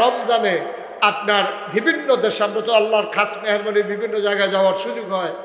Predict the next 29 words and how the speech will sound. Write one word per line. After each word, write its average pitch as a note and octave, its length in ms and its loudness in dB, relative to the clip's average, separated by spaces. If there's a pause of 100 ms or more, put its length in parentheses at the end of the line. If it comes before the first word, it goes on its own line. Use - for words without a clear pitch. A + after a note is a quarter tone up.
(320)
বিভিন্ন D#4+ 420 4 (100)
দেশে B3+ 300 6
রমজান A3 460 4
আসলে G3+ 260 0
মানুষ G3+ 240 -2 (120)
ছাড় F3 360 0
দেয়, B2+ 160 -6 (500)
মানুষ C4 220 4 (200)
ছাড় C4+ 240 6 (120)
দেয়, C#3 200 0 (420)
কমিয়ে D4 360 8
দেয়, E3 240 0 (200)
মালের B3+ 380 6
দাম B3+ 140 4 (120)
কমিয়ে B3 320 4
দেয়, C#3 240 -4 (360)
যে F3 100 -2
আল্লাহর F#3+ 480 2
মেহমানদের F3 540 -2
মাস, D#3 320 -4 (540)
আল্লাহর F#3+ 360 2
মেহমানেরা F3+ 640 -2
রোজা E3+ 320 0
রাখবে, E3 380 -4 (480)
এই G3+ 120 4
রোজা G3 300 4
রেখে F#3 240 2
রেখে F3+ 240 0
ইফতার F#3 380 -2